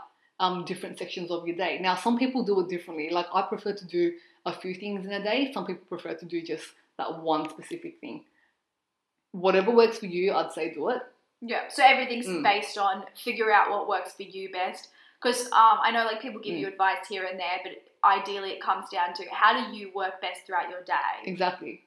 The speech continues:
Speaker 2: 'Cause if someone's gonna tell you, "You need to do this or that," it's like, "Well,
Speaker 1: Mm-hmm.
Speaker 2: you don't know how best I work." Like, I work maybe best if I work on either, like, as you said, one project, or I
Speaker 1: Mm-hmm.
Speaker 2: work best when I do little projects here and there throughout the week working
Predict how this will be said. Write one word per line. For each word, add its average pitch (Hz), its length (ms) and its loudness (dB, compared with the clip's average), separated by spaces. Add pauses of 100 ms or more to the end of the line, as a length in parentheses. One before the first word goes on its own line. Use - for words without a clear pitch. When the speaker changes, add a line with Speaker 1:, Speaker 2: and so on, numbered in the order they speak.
Speaker 2:
'Cause 220 260 -2
if 226 180 -6
someone's 233 320 2
gonna 233 200 -4
tell 208 220 0
you, 196 320 -10
"You 226 240 -8
need 202 180 -8
to 202 100 -12
do 190 160 -6
this 180 200 -10
or 180 120 -6
that," 180 260 4
it's - 100 -14
like, 175 220 -2
"Well, 190 300 -2
Speaker 1:
Mm-hmm. 185 220 -6
Speaker 2:
you 220 180 -10
don't 214 200 0
know 202 140 -2
how 190 240 0
best 180 220 -8
I 180 280 2
work." 185 200 -6
Like, 175 180 -10
I 185 300 2
work 180 420 -6 (380)
maybe 196 400 -6
best 180 240 -8
if 185 100 -12
I 185 100 -6
work 170 180 -8
on 170 60 -6 (100)
either, 165 200 -2
like, - 200 -10 (140)
as 196 200 -2
you 185 60 -14
said, 180 320 -10
one 180 240 -2
project, - 500 -8
or 202 140 0
I 170 140 6
Speaker 1:
Mm-hmm. 185 100 2
Speaker 2:
work 190 120 -6
best 196 180 -6
when 214 100 -8
I 208 40 -10
do 202 180 -8
little 220 160 -10
projects 208 340 -6
here 190 120 -12
and 190 120 -12
there 175 200 -10
throughout 175 240 -2
the 185 80 -10
week 180 240 -8
working 175 400 -8